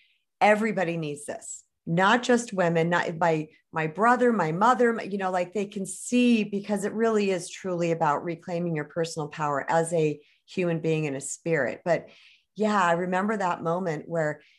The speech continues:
you just, and Ashley can talk. So this is not like she was lost for words. She just needed to sit, like, she was just sitting. And I said,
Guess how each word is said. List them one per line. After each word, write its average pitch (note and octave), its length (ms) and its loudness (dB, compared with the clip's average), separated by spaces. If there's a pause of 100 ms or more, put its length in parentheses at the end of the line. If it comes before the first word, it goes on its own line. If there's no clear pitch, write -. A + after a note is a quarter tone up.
(180)
you G3 180 -6
just, F#3+ 560 -4 (1080)
and G3+ 80 2
Ashley D4+ 320 2
can B3+ 140 0
talk. A#3 420 -2
So F#3+ 160 -6
this A3 240 -4
is G#3+ 160 -6
not A3 240 0
like F3+ 220 0
she G#3+ 120 -6
was F3+ 200 -6
lost G3 400 2
for G3+ 80 -2
words. F3 280 -2
She G#3+ 140 -6
just A#3+ 320 -2
needed A#3 360 0
to F3 100 -10
sit, - 320 -4
like, F3+ 140 -2
she - 120 -8
was G3+ 80 -8
just - 160 -4
sitting. A3+ 360 0
And F#3 100 -2
I F3 80 0
said, F3 320 -4